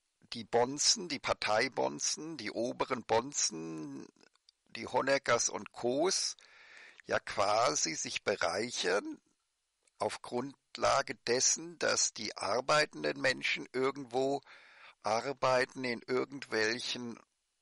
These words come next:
giftigen, äh, Umgebungen, wo die, wo die Luft rausgeblasen wird, in Fabriken, wo Abgase,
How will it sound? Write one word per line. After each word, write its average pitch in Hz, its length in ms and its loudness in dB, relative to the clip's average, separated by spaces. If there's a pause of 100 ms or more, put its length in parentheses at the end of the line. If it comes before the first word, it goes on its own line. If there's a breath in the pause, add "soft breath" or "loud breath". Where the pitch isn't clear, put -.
(500)
giftigen, 135 840 -2 (600 soft breath)
äh, 117 320 2
Umgebungen, 139 1040 0
wo 123 160 0
die, 120 280 -6
wo 113 200 -2
die 117 120 -4
Luft 139 420 -4
rausgeblasen 120 1040 2
wird, 113 420 -6
in 107 220 -8
Fabriken, 120 800 -4
wo 117 240 -2 (500 loud breath)
Abgase, 117 1000 2